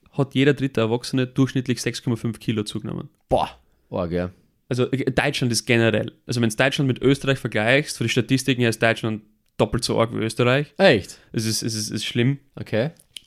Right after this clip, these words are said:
Speaker 1: Zum Beispiel Österreich, das ist jetzt von, von der, äh, Med-Uni Wien in, in Kombi mit, mit Statistik Austria. In Österreich waren zweitausendneunzehn vierunddreißig Komma fünf Prozent übergewichtig
Speaker 2: Mhm.
Speaker 1: und sechzehn Komma sechs davon, äh, betroffen von, äh, Adipositas.
Speaker 2: Ja.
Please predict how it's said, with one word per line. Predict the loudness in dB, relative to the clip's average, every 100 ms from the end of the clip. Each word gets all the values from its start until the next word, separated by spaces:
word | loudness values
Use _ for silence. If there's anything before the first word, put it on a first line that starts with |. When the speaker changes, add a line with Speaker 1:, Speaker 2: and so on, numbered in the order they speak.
| -8
Speaker 1:
Zum | 0
Beispiel | 0 0 0
Österreich, | -2 0 0 0
das | -4
ist | -10
jetzt | -10 -12 -14 -12
von, | -6 -4 -4 -8
von | -12 -8
der, | -6 -6 -10 -20 -8 0
äh, | 2
Med-Uni | 4 4 4 2 4
Wien | 2 2 0 -2
in, | -4 0
in | 0
Kombi | 2 2 4
mit, | 2 0
mit | -4
Statistik | -4 -10 -8 -2
Austria. | 0 0 0 -2 -2 -6 _ -4
In | 0
Österreich | 4 4 4 0 0 0 -2 -4
waren | -2 -2
zweitausendneunzehn | -2 -2 -2 -2 -2 -2 -4 -4 -4
vierunddreißig | -2 0 2 0 -2 -2
Komma | -2
fünf | 2 2 0 -8 _ _ _ -6
Prozent | -4 0 2 0 -4 _ _ _ _ _
übergewichtig | 4 6 4 0 0 -4 -4 _
Speaker 2:
Mhm. | -4 2
Speaker 1:
und | 2
sechzehn | 4 0 2 0
Komma | 2 0
sechs | 2 0 -2 -8
davon, | -6 -4 0 0 2
äh, | 0 0
betroffen | 0 -2 -2 -2
von, | -4 -4 -4 -6 -6
äh, |
Adipositas. | -6 -4 -4 -6 -4 -4 -4 -4 -2
Speaker 2:
Ja. | 0 0 -2